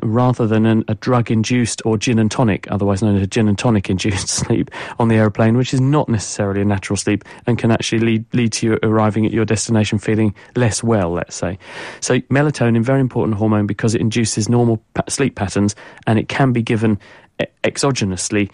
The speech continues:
in order to facilitate sleep. But it's produced by the pineal gland and, uh, and in response to signals from the body clock, which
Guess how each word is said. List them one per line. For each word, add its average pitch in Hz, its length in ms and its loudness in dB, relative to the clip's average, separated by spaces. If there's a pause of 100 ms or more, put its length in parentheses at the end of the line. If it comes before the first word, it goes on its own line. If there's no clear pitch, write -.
(300)
in 120 120 2
order 110 180 2
to 110 160 -4
facilitate 107 680 -4
sleep. 95 280 -4 (360)
But 117 120 0
it's 120 120 0
produced 113 340 -2
by 113 80 0
the 107 80 2
pineal 107 400 2
gland 98 340 0 (200)
and, 107 240 2
uh, 104 240 2
and 110 260 0
in 127 160 0
response 113 480 0
to 107 220 0
signals 107 340 0
from 110 160 0
the 104 80 0
body 104 320 0
clock, - 420 -6 (380)
which - 320 -4